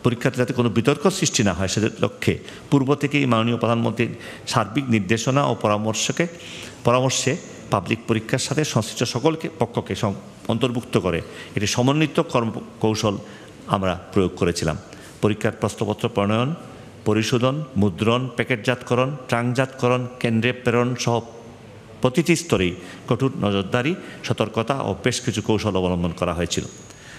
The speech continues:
আমরা পরীক্ষা শুরুর তিরিশ মিনিট আগে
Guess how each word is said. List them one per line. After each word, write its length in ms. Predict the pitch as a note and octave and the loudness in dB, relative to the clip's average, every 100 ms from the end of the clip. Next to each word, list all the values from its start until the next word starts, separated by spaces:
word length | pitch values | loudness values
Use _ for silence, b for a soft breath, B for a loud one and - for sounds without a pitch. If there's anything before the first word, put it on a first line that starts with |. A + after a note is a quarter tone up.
| B | B
আমরা 200 | G#2+ A#2+ | -2 0
পরীক্ষা 560 | B2+ - C#3+ D#3 - F3+ | -4 2 2 2 0 0
শুরুর 320 | - D#3 D3+ - - | 4 4 4 -2 4
তিরিশ 360 | E3 G3 - - | 6 6 4 2
মিনিট 420 | D3+ C3+ - - - - - - | 4 4 0 -10 -16 -18 -20 0
আগে 320 | G#2+ A#2 G2+ | 0 2 0